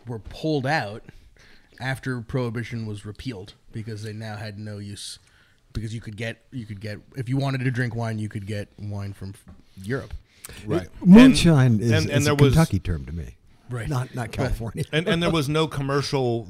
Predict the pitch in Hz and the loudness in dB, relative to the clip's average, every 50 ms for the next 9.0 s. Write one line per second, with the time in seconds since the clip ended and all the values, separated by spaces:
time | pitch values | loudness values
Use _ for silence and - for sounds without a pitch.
0 | 101 110 107 123 120 123 123 113 131 135 123 110 101 117 113 117 117 113 120 101 | -14 -16 -10 -8 -6 -4 -4 -4 -2 -4 -4 -4 -4 -4 -4 -4 -4 -4 -4 -6
1 | - - - 107 110 107 - - 104 98 87 95 95 104 104 98 95 80 110 120 | -6 -8 -6 -6 -4 -4 -4 -6 -8 -8 -6 -6 -6 -4 -4 -6 -4 -4 -4 -4
2 | 139 127 127 85 76 - - 98 95 92 85 90 120 - - - 131 123 120 139 | -4 -4 -8 -10 -10 -12 -12 -10 -10 -10 -10 -10 -10 -12 -12 -14 -12 -10 -6 -4
3 | 170 156 120 - - - - - - - - - _ _ _ - 127 123 131 147 | -4 -4 -4 -6 -12 -20 -20 -20 -20 -20 -20 -20 _ _ _ -12 -8 -4 -2 0
4 | 147 156 170 156 170 165 151 160 156 131 117 127 110 110 113 123 127 - _ - | 0 0 0 2 0 0 0 -2 -2 -2 -2 -2 -2 -2 -4 -6 -10 -12 _ -20
5 | - - - 90 82 71 - 117 117 127 127 123 120 120 120 120 117 113 113 113 | -20 -16 -14 -14 -14 -14 -14 -8 -4 -4 -2 -2 -2 -4 -4 -4 -4 -4 -6 -6
6 | 113 113 113 113 113 113 113 110 - - 123 120 110 95 95 101 113 - - - | -6 -6 -8 -8 -8 -10 -10 -12 -12 -12 -12 -12 -12 -12 -12 -14 -16 -16 -20 -20
7 | 117 117 - - - 123 117 127 117 113 113 98 95 - - - 120 117 110 101 | -20 -16 -12 -10 -8 -4 -4 -4 -4 -4 -6 -8 -10 -10 -10 -8 -6 -6 -6 -6
8 | 92 90 - 92 90 - - - 87 85 85 80 76 - - - - 58 58 | -8 -8 -8 -8 -8 -10 -10 -12 -12 -12 -12 -14 -14 -16 -18 -20 -20 -20 -20